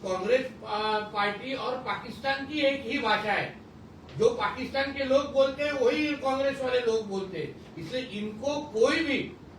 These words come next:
हिंदुओं की किस तरह से बदनामी हो सकती है? आज कोर्ट में क्या सिद्ध हो गया कि जो कोई विटनेसेस दिए थे, वो खड़े हो नहीं सके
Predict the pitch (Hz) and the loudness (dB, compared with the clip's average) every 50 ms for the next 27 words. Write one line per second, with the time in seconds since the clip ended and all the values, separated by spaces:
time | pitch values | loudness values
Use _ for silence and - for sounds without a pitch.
0 | - - 139 185 214 226 247 - 285 294 302 311 311 311 330 339 - - 302 - | -18 -12 -8 -8 -6 -6 -4 -2 0 2 2 2 2 0 -4 -8 -8 -8 -8 -6
1 | - 302 294 302 294 294 294 269 262 262 262 269 277 277 277 285 262 226 247 240 | -2 -2 -2 -2 -2 -2 -2 -2 -2 -2 -2 -2 -4 -2 -2 0 2 4 4 4
2 | 233 247 226 - - 226 226 208 185 180 175 180 185 - - - - - 269 285 | 2 -2 -4 -6 -8 -10 -6 -4 -2 -2 -2 -4 -8 -12 -16 -16 -8 -2 0 2
3 | 285 269 262 240 - - - - 247 269 262 254 - 269 294 294 294 - 262 277 | 2 2 0 -4 -10 -12 -2 2 2 2 2 2 -2 -4 -4 -4 -4 -2 0 0
4 | 285 - - 277 269 233 233 233 233 240 240 240 233 226 233 226 233 - - - | 0 0 0 -4 -2 2 2 2 2 2 2 2 2 2 0 -2 -6 -10 -16 -18
5 | - - 226 220 156 139 208 233 285 277 294 311 311 302 277 277 254 - - 294 | -12 -8 -8 -6 -4 2 4 4 4 4 0 -4 -6 -4 -4 -6 -8 -8 -6 -6
6 | 294 294 302 311 294 277 220 269 269 277 277 277 285 294 285 262 254 269 254 - | -6 -4 -2 -4 -4 -4 -2 2 2 2 2 2 0 -2 -2 0 0 -2 -2 -4
7 | 214 214 233 240 220 208 214 220 214 214 208 190 180 190 190 190 | -4 0 2 2 2 2 0 -2 -4 -6 -6 -8 -8 -6 -8 -8